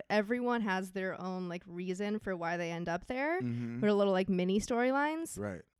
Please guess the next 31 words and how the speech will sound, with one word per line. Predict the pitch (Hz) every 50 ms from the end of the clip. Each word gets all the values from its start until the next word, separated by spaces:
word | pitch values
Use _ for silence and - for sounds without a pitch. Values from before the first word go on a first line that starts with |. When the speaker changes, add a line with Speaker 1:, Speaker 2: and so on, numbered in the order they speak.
| - 214
Speaker 1:
And | 226 226
then | 233 226
the | 226 214 -
other | 208 214 196 214 208
one | 202 196 196 196 190 190 190
that's | 185 185 -
just | 202 - -
sort | 202 190 185
of, | 175 180
like, | 180 175 180 -
the | - 185
B | 175 196 190 185 175
storyline, | - - 170 175 180 175 170 170 175
I | 175
would | 170 170
say, | - - 180 175 180 175
is | - - 180 175 170 - -
Ross | - 190 208 208 202 196 196 -
talking | - 208 196 190 190 196 190
to | - 185 180
his | 180 175 180 185
unborn | 180 180 175 175 170 175 180
baby | 180 175 175 165 165 165 160 165 165 -
because | 170 170 190 175 175 165 175 - - - - - - - - - - - _ _ - - - - - -
Susan | - - - - 240 220 180 202 196 190 190
is | 190 -
doing | - 190 180 175 175 175
it | 165 170 170 170 - -
and | 160 170 170 156
he | 165 170 165
feels | - - 175 - - - 170 - - -